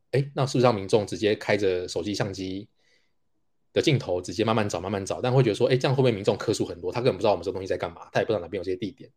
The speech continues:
所以我们，那时候我们讨论就有个结果说，那还是不如我们就把每一只小白兔都拍照，然后把这个照片弄成半透明，直接放在界面上面，民众马上就可以知道说，诶，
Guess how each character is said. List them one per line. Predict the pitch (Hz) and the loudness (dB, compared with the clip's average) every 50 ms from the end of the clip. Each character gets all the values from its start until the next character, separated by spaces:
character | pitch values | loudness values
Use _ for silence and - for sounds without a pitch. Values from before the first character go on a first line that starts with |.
| _ _ _ _ _ _ _ _ | _ _ _ _ _ _ _ _
所 | - - 170 | -2 2 6
以 | 165 | 6
我 | 160 | 6
们， | 139 131 143 | 6 4 4
那 | 151 147 | 2 4
时 | 139 | 4
候 | 135 | 4
我 | |
们 | 110 - | 4 2
讨 | - - | -2 -2
论 | 90 113 117 | -2 0 2
就 | 117 | 2
有 | 95 | 0
个 | 90 | 0
结 | - - | -2 -6
果 | 85 87 | -8 -8
说， | 82 - 98 | -8 -6 -4
那 | 127 123 117 | -4 -4 -4
还 | 117 - - - | -6 -10 -8 -8
是 | 92 - - 110 | -8 -6 -6 -6
不 | - 139 | -4 -2
如 | 123 101 90 | -2 -2 -2
我 | 85 | -6
们 | 80 80 87 | -8 -12 -10
就 | - - | -10 -6
把 | - 87 - - - _ _ _ _ _ _ _ _ _ _ _ _ _ _ _ _ - | -6 -6 -8 -8 -18 _ _ _ _ _ _ _ _ _ _ _ _ _ _ _ _ -8
每 | - 95 87 | -8 -6 -6
一 | 104 | -4
只 | 107 143 123 | -2 -2 0
小 | - 95 | 0 -2
白 | 85 - 87 85 | -4 -4 -6 -6
兔 | - 123 110 | -2 -2 2
都 | 98 98 | 2 2
拍 | 98 - 95 | 0 0 -6
照， | 95 - 113 92 82 - _ _ - | -4 -2 -2 -4 -4 -6 _ _ -12
然 | 95 92 | -12 -10
后 | 87 | -10
把 | 87 | -10
这 | 82 - 95 | -10 -8 -8
个 | 92 | -2
照 | - 104 92 | 0 0 0
片 | 87 - - 101 92 87 85 82 82 85 | 0 -4 -6 -6 -6 -6 -8 -12 -16 -12
弄 | 107 104 92 | -10 -10 -10
成 | - 90 82 | -10 -12 -8
半 | - 98 92 85 | -6 -6 -6 -6
透 | 85 98 85 | -8 -10 -10
明， | 87 82 78 | -10 -12 -18
直 | - - | -18 -14
接 | 85 95 95 90 | -6 -4 -4 -4
放 | - - 135 104 92 | 0 -2 -2 -2 0
在 | - 104 90 | -2 -4 -2
界 | - 104 92 | 0 0 -2
面 | 92 90 87 | -2 -2 -8
上 | - - 87 85 | -8 -10 -10 -12
面， | 87 87 _ _ _ _ _ - _ _ - | -14 -20 _ _ _ _ _ -20 _ _ -10
民 | 101 107 | -8 -2
众 | 110 127 110 | 0 0 0
马 | 95 82 | 0 -4
上 | - - 107 | -8 -8 -8
就 | 101 98 | -6 -6
可 | 95 | -6
以 | |
知 | 82 95 | -4 -4
道 | 92 87 | -4 -4
说， | 87 - 92 95 | -4 -6 -6 -4
诶， | 101 101 | -4 -6